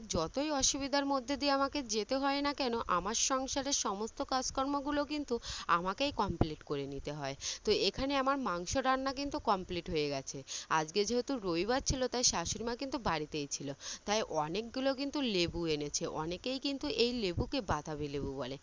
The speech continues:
তো এখান থেকে দুটো লেবু কিন্তু আমি আমার জাকে দিয়েছিলাম, আর তিনটে লেবু কিন্তু আমি ফ্রিজে রেখে দিয়েছিলাম। তোমাদের দাদাভাই ফোন করে বলল যে, "ঝটপট করে রেডি হয়ে নাও, আজকে একটু ঘুরতে যাব।" তো সংসারে যতই কাজকর্ম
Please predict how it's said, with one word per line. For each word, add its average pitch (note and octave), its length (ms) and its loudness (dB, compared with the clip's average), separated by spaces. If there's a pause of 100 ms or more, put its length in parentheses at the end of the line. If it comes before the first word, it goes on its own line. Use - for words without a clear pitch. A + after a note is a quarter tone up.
(320)
তো A#3 100 4 (140)
এখান A#3+ 300 0
থেকে B3 280 0
দুটো F#3 340 -2
লেবু B3 280 4
কিন্তু B3+ 320 -2 (160)
আমি F3+ 320 -2
আমার B3+ 220 2
জাকে F#3+ 400 2
দিয়েছিলাম, D#3+ 540 -2 (100)
আর E3+ 200 2
তিনটে E3+ 340 -2
লেবু A3+ 240 0
কিন্তু B3+ 260 -2
আমি C4 140 -2
ফ্রিজে G3+ 380 -2
রেখে G3+ 260 0
দিয়েছিলাম। C4 420 0 (280)
তোমাদের G3 360 2
দাদাভাই F#3+ 440 0
ফোন F3 260 -4
করে A#3 200 2
বলল B3 280 0
যে, A3+ 140 -2
"ঝটপট F#3 480 -4
করে B3 280 0
রেডি F3+ 300 0
হয়ে C4+ 180 2
নাও, B3 240 2
আজকে F3 300 -2
একটু A#3+ 220 -4
ঘুরতে F#3 400 -6
যাব।" C#3 200 -4 (360)
তো B3+ 140 0
সংসারে C4 540 2
যতই F#3+ 340 0
কাজকর্ম A#3 460 0